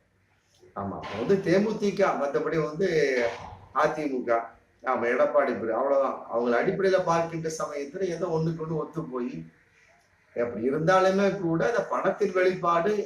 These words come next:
அந்த ஜெயலலிதா அம்மையார், எம் ஜி ஆர் இருந்த காலத்தில் உள்ள அந்த மிகப்பெரிய ஒரு அழுத்தத்தின் வெளிப்பாடுலாம் இல்லவே இல்லை.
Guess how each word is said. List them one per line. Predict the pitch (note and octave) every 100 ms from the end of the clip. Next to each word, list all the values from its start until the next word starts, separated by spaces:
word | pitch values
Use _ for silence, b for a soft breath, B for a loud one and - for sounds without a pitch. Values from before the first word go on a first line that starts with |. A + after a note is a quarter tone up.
| - - -
அந்த | - D3+ D#3+
ஜெயலலிதா | D#3+ E3 E3+ E3+ E3+
அம்மையார், | D#3+ D#3 D#3 D3+ D#3+ D#3+ E3 - _ _ _ -
எம் | D3 E3
ஜி | E3
ஆர் | E3
இருந்த | D#3 D#3 D3
காலத்தில் | D3 D3 D3 D3
உள்ள | C#3+ C#3+ C#3
அந்த | C3 C3+
மிகப்பெரிய | C3 C3+ C#3 C#3 C#3+ C#3+ C#3
ஒரு | C3 B2
அழுத்தத்தின் | C3 - - C#3+ C3+ B2
வெளிப்பாடுலாம் | B2+ - B2 A#2+ B2+
இல்லவே | B2 C3 B2+
இல்லை. | A2+ A#2